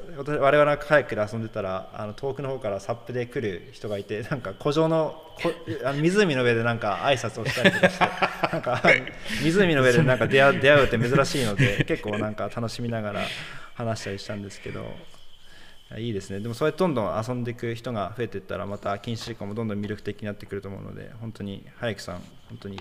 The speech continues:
Speaker 1: いいと思います。じゃあ、第二位ということで、えー、第二位は自転車ですね。西和賀町で手軽にできるアクティビティといえば、サイクリング。
Speaker 2: サイクリング。
Speaker 1: 観光協会でもレンタルできます。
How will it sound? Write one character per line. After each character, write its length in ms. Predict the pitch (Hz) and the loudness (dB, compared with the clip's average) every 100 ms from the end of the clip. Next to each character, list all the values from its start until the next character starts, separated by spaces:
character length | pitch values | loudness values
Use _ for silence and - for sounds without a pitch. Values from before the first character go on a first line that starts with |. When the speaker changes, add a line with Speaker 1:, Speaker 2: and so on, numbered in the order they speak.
| 95 | -12
Speaker 1:
い 40 | |
い 40 | - | -12
と 80 | |
思 100 | 87 | -14
い 20 | 92 | -14
ま 180 | 92 | -14
す。 160 | - - - - - - - - - - - - - - | -16 -20 -20 -20 -20 -20 -18 -16 -16 -14 -16 -16 -14 -12
じ 80 | - | -10
ゃ 40 | 95 | -4
あ、 40 | |
第 260 | 101 143 113 | 2 4 4
二 220 | 127 113 | 2 0
位 20 | |
と 100 | 95 | -4
い 40 | |
う 40 | 95 | -8
こ 120 | 95 | -8
と 80 | 95 | -8
で、 260 | 92 90 - 90 - - 95 | -8 -8 -10 -12 -14 -14 -10
え 120 | 92 | -8
ー、 40 | |
第 200 | 107 139 | -2 0
二 100 | 110 | 0
位 60 | 104 | -4
は 80 | 92 | -6
自 120 | 92 | -8
転 220 | - 160 | 0 0
車 280 | 160 147 - 127 | 4 2 0 -6
で 80 | 127 | -10
す 120 | - | -6
ね。 220 | 92 90 - - - - - - - | -8 -8 -12 -20 -20 -20 -20 -20 -14
西 240 | 139 - | -12 -2
和 100 | 170 | 0
賀 80 | 165 | 2
町 220 | 151 131 | 0 -4
で 200 | - 180 | 0 0
手 140 | - 135 | -2 -4
軽 240 | 135 135 | -2 -2
に 80 | 135 - - | -6 -10 -10
で 100 | 131 | -6
き 120 | 143 | 0
る 80 | 131 | 2
ア 40 | |
ク 100 | 120 | 2
テ 80 | - | 0
ィ 20 | 123 | -4
ビ 60 | |
テ 100 | 120 | -4
ィ 40 | 120 | -6
と 200 | - 123 | -6 -4
い 80 | 139 | 0
え 60 | |
ば、 260 | 180 131 90 | 2 2 0
サ 180 | - 147 | 0 2
イ 60 | 143 | 2
ク 80 | 101 | 0
リ 80 | |
ン 60 | 98 | -6
グ。 180 | 92 - - - | -8 -14 -20 -20
Speaker 2:
サ 120 | - | -12
イ 40 | 117 | -12
ク 120 | - | -12
リ 60 | - | -16
ン 40 | |
グ。 60 | - - - - - - - | -16 -12 -10 -10 -10 -8 -4
Speaker 1:
観 180 | 151 | -2
光 160 | 147 151 | 0 0
協 160 | 147 143 | 0 -2
会 140 | 117 | 0
で 60 | 156 | 2
も 120 | 156 | 2
レ 100 | 127 | 2
ン 60 | |
タ 80 | 117 | 0
ル 80 | 101 | -4
で 60 | - | -4
き 100 | 101 | -6
ま 120 | 101 | -4
す。 200 | - | -6